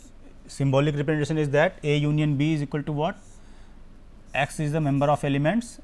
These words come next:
and X belongs to A or या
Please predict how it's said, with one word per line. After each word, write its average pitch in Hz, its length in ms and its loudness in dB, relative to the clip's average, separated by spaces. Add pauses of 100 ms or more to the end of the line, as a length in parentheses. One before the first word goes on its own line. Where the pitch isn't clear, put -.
and 156 260 0
X - 280 0
belongs 143 420 2
to - 200 -6
A 160 300 -2 (140)
or 131 320 8 (1200)
या 156 260 4